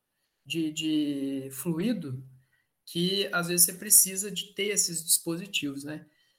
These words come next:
Por exemplo, você pegar os motores seis cilindros, eles já trabalham aqui com duas válvulas termostáticas, né? Cada uma abre, tem, tem uns que trabalham com duas iguais,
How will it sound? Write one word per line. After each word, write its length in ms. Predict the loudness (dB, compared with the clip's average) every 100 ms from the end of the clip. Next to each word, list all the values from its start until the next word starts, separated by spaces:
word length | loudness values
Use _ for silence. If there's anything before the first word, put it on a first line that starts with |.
| _ _
Por 120 | 0 2
exemplo, 260 | 2 6
você 120 | 4
pegar 320 | 6 2 4 2
os 100 | 2
motores 400 | -2 -2 4 4
seis 200 | 6 4
cilindros, 580 | 4 -2 -2 -2 -2
eles 180 | -2 -2
já 120 | -4
trabalham 520 | -4 -2 -2 0 0 -2
aqui 180 | -8
com 200 | -12 -10
duas 280 | -6 -4 -2
válvulas 380 | 0 0 2 0
termostáticas, 1080 | 0 -4 0 0 2 -2 -2 -8 -4 -4 -6 _ -16
né? 340 | -12 -10 -12 -6
Cada 320 | 0 2 4
uma 440 | 4 2 0 0 0
abre, 580 | 2 2 2 -4 -6
tem, 280 | -4 -6 -4
tem 200 | -2 2
uns 120 | 4
que 80 | 2
trabalham 440 | 2 2 4 2 0
com 180 | -6
duas 260 | -4 -2 -2
iguais, 520 | -2 2 2 2 -2